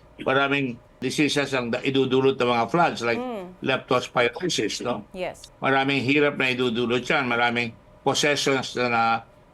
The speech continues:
Speaker 1: na, na, natamaan, ma-,
Speaker 2: Mm.
Speaker 1: magpapalit ng tao ng mga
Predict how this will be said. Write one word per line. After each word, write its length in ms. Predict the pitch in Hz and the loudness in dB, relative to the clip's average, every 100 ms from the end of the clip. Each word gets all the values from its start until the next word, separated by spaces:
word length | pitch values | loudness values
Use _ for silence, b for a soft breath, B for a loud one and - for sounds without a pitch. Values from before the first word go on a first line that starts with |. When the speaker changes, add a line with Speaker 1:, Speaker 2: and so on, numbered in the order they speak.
| - | -6
Speaker 1:
na, 120 | 127 123 123 120 117 113 | 2 4 4 4 4 0
na, 240 | 113 117 113 113 | 0 0 2 0
natamaan, 880 | 113 113 131 - 123 175 160 120 107 | -2 -4 -4 -2 0 2 2 0 -2
ma-, 160 | - | -2
Speaker 2:
Mm. 320 | 240 196 180 | -4 -10 -12
Speaker 1:
magpapalit 560 | - 113 120 110 123 117 | -8 -2 0 0 0 0
ng 160 | 123 113 | -2 0
tao 400 | 120 123 123 123 | 2 4 4 4
ng 160 | 117 | 2
mga 200 | 113 117 | 2 2